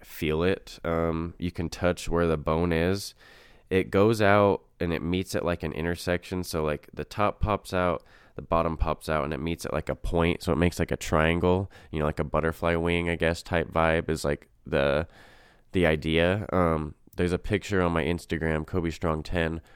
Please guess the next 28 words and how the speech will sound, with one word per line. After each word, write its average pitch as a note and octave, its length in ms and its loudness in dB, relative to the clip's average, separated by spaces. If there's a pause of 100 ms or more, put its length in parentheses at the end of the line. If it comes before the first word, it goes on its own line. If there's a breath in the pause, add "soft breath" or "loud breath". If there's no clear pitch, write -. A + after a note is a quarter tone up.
(140 soft breath)
I'll - 80 -8
pin E2+ 300 -2
that D2+ 260 -2
to D#2 120 -10
show D2 340 -2
you D2 220 -4
guys C#2+ 240 -4
can D#2+ 120 -6
have, D#2 180 -4
like, C#2+ 160 -4
a D2+ 60 -6
visual C#2 640 -4 (340 soft breath)
of D2 340 -2
that. C#2+ 320 -2
But C#2+ 360 -2 (440 soft breath)
yeah, F#2+ 220 2
we F2+ 140 0
thought G#2 220 0
that G#2+ 120 6
was F2 140 4
a E2 40 6
plate, F#2+ 400 4
but - 140 0
that's G2 220 4
my G#2+ 100 4
femur. F#2+ 540 4
And F2 200 0
so F2 580 6